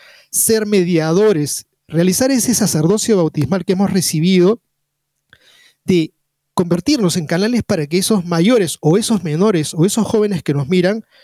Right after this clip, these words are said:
nosotros le mostremos el camino de ese Dios Padre bueno a través de nuestro ejemplo. Dice Cordileone acá,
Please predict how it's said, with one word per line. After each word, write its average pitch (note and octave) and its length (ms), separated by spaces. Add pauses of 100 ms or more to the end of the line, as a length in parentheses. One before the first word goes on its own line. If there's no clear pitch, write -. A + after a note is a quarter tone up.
(160)
nosotros G3 340
le G3+ 140
mostremos F3+ 420
el D3+ 140
camino F3+ 480 (520)
de D3+ 220
ese E3+ 300
Dios E3+ 240 (100)
Padre F3 380
bueno D#3 400
a - 20
través D3 320
de F3 80
nuestro C#3+ 300
ejemplo. C#3 340
Dice G#3+ 240
Cordileone E3+ 460
acá, F3+ 220